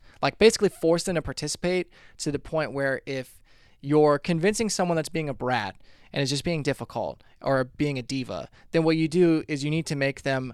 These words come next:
participate in the conversation. So that way you can make it clear that there's a hierarchy here, that they don't know what they're fucking talking about, and you do. And they just demonstrated it all on their own right there. So that's why you're gonna go with your idea.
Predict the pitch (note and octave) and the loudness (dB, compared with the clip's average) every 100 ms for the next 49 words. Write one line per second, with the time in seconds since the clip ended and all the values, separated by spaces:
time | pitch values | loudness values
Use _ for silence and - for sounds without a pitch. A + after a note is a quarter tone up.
0 | - D3+ C#3 D3+ - C3 B2 - A#2+ A2+ | -2 0 0 -2 -2 -4 -6 -8 -8 -8
1 | - - - - - - - - D#3+ E3 | -10 -10 -12 -14 -20 -20 -18 -6 4 6
2 | G3 F3 D#3+ D#3+ D#3+ D3+ D3 C#3+ - - | 6 6 2 2 -2 -2 -2 -2 -8 2
3 | G3 E3 C#3+ C#3 C3 D#3+ C#3+ C3 A2+ A#2+ | 6 6 4 2 2 2 2 0 -6 -10
4 | A#2 A2 - C3 C#3 D#3 F#3+ G#3 G#3 G3 | -12 -12 -10 -4 0 2 4 4 6 8
5 | F#3+ F#3 D3+ C3 C#3 B2 B2+ A2+ - - | 8 4 4 2 0 -2 -2 -4 -10 -8
6 | C#3+ C3+ C3 A#2+ A#2 C2+ - - - D3 | -6 -4 -4 -4 -6 -8 -14 -8 -4 2
7 | E3+ F#3 E3+ - E3+ D#3+ D#3 E3 D3+ C#3 | 4 6 2 2 4 4 2 4 4 6
8 | C#3 D3+ D3 C#3+ C3+ C3 A#2+ B2 B2 C3 | 6 6 6 2 -2 -2 -2 -4 -4 -6
9 | G2+ - - C3+ D#3+ F3+ D#3 C#3+ C#3+ C#3+ | -6 -6 -4 4 4 4 2 2 2 -2
10 | C3 C3 C3 G3+ B3 F3 C3+ C3 A2 | -2 -4 -4 4 6 6 6 -2 -4